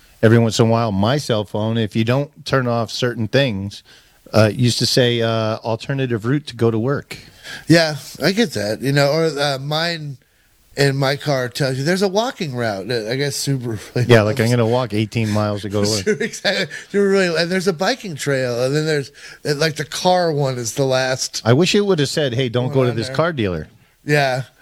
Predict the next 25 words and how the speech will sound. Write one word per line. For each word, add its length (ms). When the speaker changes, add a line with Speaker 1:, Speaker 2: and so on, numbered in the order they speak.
Speaker 2:
Uh, 160
well, 300
maybe 300
it 80
will 200
now. 340
Speaker 1:
Yeah. 220
Speaker 2:
You 100
know, 200
who 140
knows? 440
Maybe 200
the 120
car 460
is 140
the 60
only 140
one 100
with 120
any 160
car, 480
uh, 60
customer 400
service 440
anymore. 380